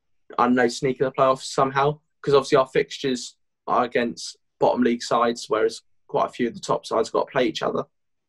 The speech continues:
Apart from Portsmouth, we've got to play, so we might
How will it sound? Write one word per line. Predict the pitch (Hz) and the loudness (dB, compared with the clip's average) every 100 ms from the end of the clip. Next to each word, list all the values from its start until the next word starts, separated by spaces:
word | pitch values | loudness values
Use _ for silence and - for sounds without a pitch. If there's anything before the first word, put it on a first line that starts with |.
| _ - | _ -12
Apart | - 127 - | 0 4 4
from | - 120 117 | 0 -4 2
Portsmouth, | 151 127 - 123 120 | 4 4 2 -6 -6
we've | 120 | -6
got | - | -4
to | 117 | -4
play, | - 127 131 | 0 0 0
so | - 120 113 - _ _ _ _ 123 | -2 -2 0 -2 _ _ _ _ 4
we | 123 | 4
might | 135 139 135 131 | 4 2 4 4